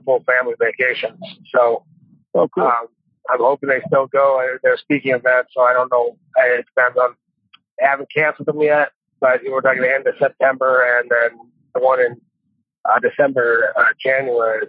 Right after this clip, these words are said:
Speaker 1: which is gonna be Au-, Australia and New Zealand. So that one's gonna be amazing for, for the family. But, but we'll see. I mean, I, I'm, I'm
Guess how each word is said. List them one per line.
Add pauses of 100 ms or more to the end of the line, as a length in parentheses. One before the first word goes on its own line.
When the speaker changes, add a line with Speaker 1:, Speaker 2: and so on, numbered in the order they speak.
Speaker 1:
which
is
gonna
be
Au-,
Australia (140)
and
New (160)
Zealand.
So
that
one's
gonna
be
amazing (640)
for,
for
the
family.
But, (920)
but
we'll
see. (240)
I
mean,
I,
I'm, (160)
I'm